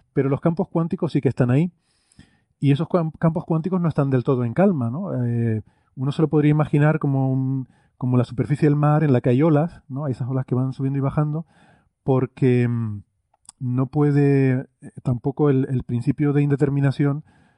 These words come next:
nos dice que tampoco podemos tener un estado perfectamente bien definido, y eso, eh, de alguna forma implica que tiene que haber estas fluctuaciones cuánticas, ¿no? Y que esto da lugar a estos pares de partícula-antipartícula de los que hemos hablado muchas veces,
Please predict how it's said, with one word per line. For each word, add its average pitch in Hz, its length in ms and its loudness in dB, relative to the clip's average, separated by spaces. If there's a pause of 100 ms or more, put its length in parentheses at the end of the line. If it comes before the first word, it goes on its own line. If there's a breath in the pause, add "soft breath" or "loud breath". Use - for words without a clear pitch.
(140 soft breath)
nos 127 240 -4
dice 135 260 0
que 143 140 0
tampoco 135 1000 -2
podemos 131 500 -2
tener 131 280 0
un 135 160 -2
estado 139 640 0
perfectamente 131 640 -2
bien 127 220 0
definido, 139 520 -4 (460 soft breath)
y 135 200 -2
eso, 143 440 -2 (180)
eh, 123 800 -2
de 143 240 -6
alguna 135 220 -2
forma 143 240 -2
implica 143 340 0
que 135 100 0
tiene 131 160 0
que 139 80 -2
haber 131 60 2
estas 135 180 -2
fluctuaciones 127 640 -8
cuánticas, 113 560 -8
¿no? 131 180 -12 (440 soft breath)
Y 131 160 -8
que 117 340 0
esto 123 220 -2
da 131 80 0
lugar 135 260 0
a 135 40 0
estos 127 260 -6
pares 127 320 -2
de 127 80 2
partícula-antipartícula 127 1040 -2
de 131 40 0
los 123 120 -4
que 120 80 -4
hemos 120 120 -6
hablado 123 200 2
muchas 120 260 -6
veces, 147 420 -2